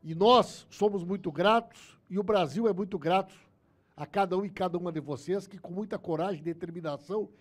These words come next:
resistiu e permitiu que nós pudéssemos chegar no momento em que nós estamos chegando.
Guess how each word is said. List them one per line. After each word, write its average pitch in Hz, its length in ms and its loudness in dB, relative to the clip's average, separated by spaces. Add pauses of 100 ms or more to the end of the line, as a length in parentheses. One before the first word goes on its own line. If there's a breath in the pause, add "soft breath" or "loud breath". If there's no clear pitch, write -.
(220 soft breath)
resistiu 208 840 -2 (520)
e 185 60 -12
permitiu 185 500 -2
que 202 100 -16
nós 180 200 -6
pudéssemos 165 500 -6
chegar 160 480 -6 (440 soft breath)
no 165 100 -4
momento 147 400 -2
em 143 40 -20
que 165 100 -10
nós 143 200 -4
estamos 127 260 -14
chegando. 107 400 -12